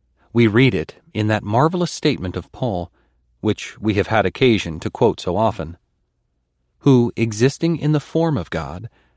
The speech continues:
counted not the being on an equality with God a thing to be grasped, but emptied himself, taking the form of a servant, being made in the likeness of men."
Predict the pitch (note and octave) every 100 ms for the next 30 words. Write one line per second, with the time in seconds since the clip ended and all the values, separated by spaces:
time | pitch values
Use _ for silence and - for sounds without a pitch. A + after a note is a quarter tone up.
0 | _ - A#2 A#2+ B2+ A2+ A#2+ - B2+ C3
1 | B2 A2 A#2 G#2 G#2+ G#2+ G#2+ - - G3+
2 | D#3 F2 D#2 D#2 - C#2 E2+ F#2+ - G2
3 | F#2 G2 G2 A2 A2+ F2 - - _ _
4 | _ _ _ _ - B2 - A#2+ D3 E2+
5 | E2 F2+ D#2 - D2 - _ _ _ _
6 | - B2+ A#2+ A#2+ G#2+ - C3+ C3 - G#2+
7 | - D#3+ A#2+ E2 - _ _ _ - G2+
8 | A2 B2+ C3+ E3+ G2 G#2 G2+ F2+ - F#2
9 | F#2+ - G2+ F2 D#2+